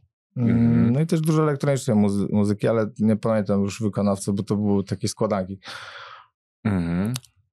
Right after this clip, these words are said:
Speaker 2: Ale też, bo w ogóle w tej całej twojej drodze da się zauważyć takie, takie podobieństwo
Speaker 1: Mhm.
Speaker 2: do twojego taty, że z jednej strony on już ten list grał na keyboardzie przecież,
Speaker 1: Mhm.
Speaker 2: jak byłeś dzieckiem,
Speaker 1: Tak,
Speaker 2: mówiłeś,
Speaker 1: tak,
Speaker 2: że
Speaker 1: tak.
Speaker 2: słyszałeś to już, e,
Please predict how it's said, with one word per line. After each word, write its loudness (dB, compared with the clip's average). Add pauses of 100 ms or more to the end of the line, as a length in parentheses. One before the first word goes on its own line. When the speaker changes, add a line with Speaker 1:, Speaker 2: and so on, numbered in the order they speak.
Speaker 2:
Ale -2
też, -6
bo -4
w -8
ogóle -2
w -6
tej -4
całej -2
twojej -4
drodze -4
da -4
się -4
zauważyć -4
takie, -4
takie -10
podobieństwo -2
Speaker 1:
Mhm. 2
Speaker 2:
do -2
twojego -4
taty, -6
że -4
z -10
jednej -2
strony -4
on -4
już -6
ten -6
list -6
grał -4
na -6
keyboardzie -4
przecież, -4
Speaker 1:
Mhm. 2
Speaker 2:
jak -6
byłeś -4
dzieckiem, -4
Speaker 1:
Tak, -2
Speaker 2:
mówiłeś, -4 (120)
Speaker 1:
tak, -4
Speaker 2:
że 0
Speaker 1:
tak. 0
Speaker 2:
słyszałeś -4
to -8
już, -6 (400)
e, -4